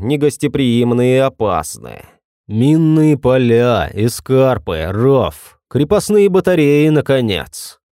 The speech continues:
Нанеся стремительный удар без промедления, мы минуем этот опасный участок, понеся приемлемый для наших сил ущерб". Теодорик поморщился,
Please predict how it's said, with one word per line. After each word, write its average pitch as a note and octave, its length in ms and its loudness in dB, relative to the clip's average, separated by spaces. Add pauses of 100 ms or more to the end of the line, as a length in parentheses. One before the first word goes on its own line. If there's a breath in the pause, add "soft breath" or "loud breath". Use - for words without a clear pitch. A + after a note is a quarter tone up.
(160)
Нанеся F3 480 0
стремительный E3 760 0
удар D#3 360 0
без C#3+ 200 0
промедления, D3+ 840 0
мы A2+ 180 0
минуем E3+ 500 0
этот B2 220 -2
опасный A#2+ 480 -2
участок, D#3+ 680 -4
понеся D3+ 480 -2
приемлемый C#3+ 760 0
для B2 200 0
наших A#2 380 -2
сил G2+ 320 -2
ущерб". G2+ 640 -4 (760)
Теодорик A2+ 640 0
поморщился, A#2 1000 -4